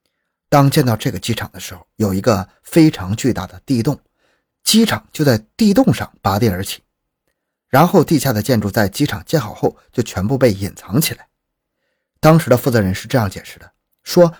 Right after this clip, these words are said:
：“我们是建错了地方，不小心建在了一个大洞上，因此我们只能覆盖了它，然后继续建造。”对于这样的解释，很多民众是不相信的。据一位进入过机场地下的人认为，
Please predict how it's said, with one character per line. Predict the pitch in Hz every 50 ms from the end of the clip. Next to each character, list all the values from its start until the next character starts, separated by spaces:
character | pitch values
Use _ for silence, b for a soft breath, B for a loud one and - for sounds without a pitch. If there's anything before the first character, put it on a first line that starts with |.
| B B
：“我 | - 95 92
们 | 87 87 92
是 | 98 - 113 98 85 - -
建 | - 120 117 95 92
错 | - - 120
了 | 113
地 | 120 - 190 156 107
方， | - - - - _ _ _ _ _
不 | - 170 160
小 | - 95 -
心 | - - 110 107 110
建 | - 147 123 101
在 | 95
了 | 90 95
一 | 95
个 | - 101 101
大 | - 143 120 101
洞 | 147 160 135 107
上， | - - _ _ _ _ _ _ _ _ _ _ _
因 | - 220 220
此 | 208 202
我 | 190 123
们 | 98 98 120 143
只 | - 104
能 | 92 92 92 98
覆 | - - 185 127
盖 | - 180 165 98
了 | 92 -
它， | - - _ _
然 | - 95 95 120
后 | 131 113
继 | - -
续 | 156 - - 80
建 | - - 90
造。” | 90 - 95 - _ _ _ _ _ _ _ _ _ _ _ _ _ _ _ _ _ _
对 | - 196 185
于 | 175 165
这 | - 185
样 | 147
的 | 110 107
解 | - - -
释， | - - 78
很 | - - - 92
多 | 92 120 120
民 | 107 98 95
众 | - 117 101
是 | - - - - -
不 | -
相 | 104 - 101 101
信 | 104 - 107 -
的。 | - - _ _ _ _ _ _ _ _ _ _ _ _ _ _ _ _ _ _ _ _
据 | - - 156 139
一 | 131
位 | 135 143 131
进 | 123 - 160 139
入 | 127 117
过 | 117 107
机 | 107 - 139 -
场 | - 104 -
地 | - 120 110
下 | - - -
的 | 101 98
人 | 95 98 98 92
认 | 101 110 98
为， | 87 - _